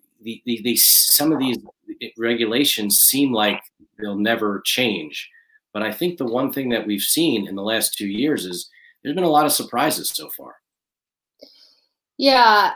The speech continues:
Speaker 2: I mean, I was trying to think of, like, something that never goes away, and, like, whatever the saying is, death and taxes. That's how I feel about the Wire Act. Like, I just feel like it has been there since the inception of my career,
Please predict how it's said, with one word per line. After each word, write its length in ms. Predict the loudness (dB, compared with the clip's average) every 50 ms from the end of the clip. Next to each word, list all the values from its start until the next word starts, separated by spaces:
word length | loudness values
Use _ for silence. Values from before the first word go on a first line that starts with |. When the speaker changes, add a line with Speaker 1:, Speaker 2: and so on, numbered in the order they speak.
| -4
Speaker 2:
I 80 | -6 -6
mean, 260 | -4 -2 -2 -2 -2
I 140 | -2 -2 -4
was 180 | -4 -4 -4 -4
trying 180 | -4 -4 -4
to 100 | -4 -4
think 180 | -4 -4 -2 -2
of, 140 | -2 0 0
like, 320 | 0 0 0 -2 -6 -12 _ _ _ _ -20 -20 -18 -16 -14 -14 -14 -14 -16 -20 -16 -14 -10
something 440 | -6 -4 -2 -2 0 0 0 0 0
that 160 | 0 0 0
never 260 | 0 0 2 2 2
goes 200 | 4 4 4 4
away, 320 | 4 2 2 4 2 2 0
and, 260 | -2 -4 -8 -4 -2
like, 160 | -2 -2 0
whatever 320 | 0 0 2 2 2 0 -2
the 80 | -2
saying 320 | 0 2 2 2 2 2 2
is, 160 | 0 0 2
death 240 | 2 2 2 2 0
and 100 | -2 0
taxes. 520 | 2 2 2 2 2 2 2 2 2 2
That's 140 | 0 -2 0
how 100 | 2 2
I 100 | 2 2
feel 280 | 2 2 2 2 4
about 360 | 4 4 4 4 4 2 2 0
the 80 | 0
Wire 240 | 2 4 4 4 4
Act. 260 | 4 2 0 -2 -2
Like, 220 | 0 0 0 0 0 0
I 180 | 2 2 2
just 220 | 2 2 0 2 4
feel 120 | 6 6
like 220 | 8 6 6 4 2
it 100 | 0 2
has 160 | 2 2 2
been 200 | 2 2 2 4
there 480 | 4 4 4 6 6 4 4 2 -2 -8
since 360 | -6 -2 0 2 2 2 2
the 140 | 0 0 2
inception 420 | 2 2 2 2 0 0 0 -2 0
of 80 | 2
my 100 | 2 2
career, 720 | 0 0 0 2 4 4 4 6 6 4 4 4 0 -2